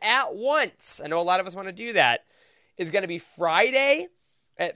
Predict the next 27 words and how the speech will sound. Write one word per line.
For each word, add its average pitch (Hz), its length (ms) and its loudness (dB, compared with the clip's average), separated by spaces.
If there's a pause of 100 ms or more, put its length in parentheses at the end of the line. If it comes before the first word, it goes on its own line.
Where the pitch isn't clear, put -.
(120)
th-, 165 160 -16
at 180 180 -2
four 311 360 2
thirty 165 580 0
at 180 140 0
the 190 60 -8
Mysterious 208 680 -6
Galaxy 165 600 0
booth. - 520 -14 (420)
Again, 156 440 4 (260)
that 170 140 2
is 156 120 -10 (220)
Friday 254 840 0 (520)
at - 140 -6
four 233 240 4
thirty 208 320 -2
at 180 80 -8
the 180 80 -4
Mysterious 180 420 -4
Galaxy 165 320 0
booth. 196 340 0 (300)
All 196 240 8
five 190 480 2 (100)
original 156 400 -4
authors, 208 560 -4 (220)
Kevin 147 280 -2
Scott, 247 420 0